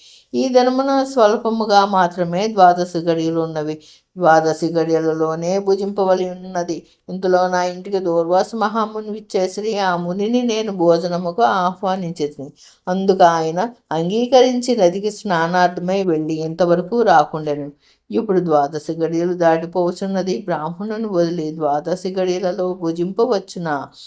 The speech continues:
లేక వ్రతభంగమును సం-, సమ్మతించి ముని వచ్చే వరకు వేచి ఉండవలెనా?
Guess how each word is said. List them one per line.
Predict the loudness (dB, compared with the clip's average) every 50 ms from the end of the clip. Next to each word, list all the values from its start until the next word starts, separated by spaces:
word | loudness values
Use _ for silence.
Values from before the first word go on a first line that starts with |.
| -20 -20 _ _ -4
లేక | 0 2 2 4 6 6
వ్రతభంగమును | 6 6 6 2 2 2 2 0 2 2 0 2 0 -2 -2 -2 -2
సం-, | 0 0 0 0 0 -4 -10 -12 -14 -16 _ _ _ _ _ _
సమ్మతించి | 2 2 2 4 4 0 -2 -2 -4 -6 -4 -4 -4
ముని | -4 -4 -2 -2 0
వచ్చే | 0 0 0 0 0 0 2
వరకు | 2 2 2 0 0 -2 -2
వేచి | 0 2 2 2 0 0 -4
ఉండవలెనా? | -4 -2 -2 -2 0 2 2 2 4 2 0 0 -2 -4 -6 -8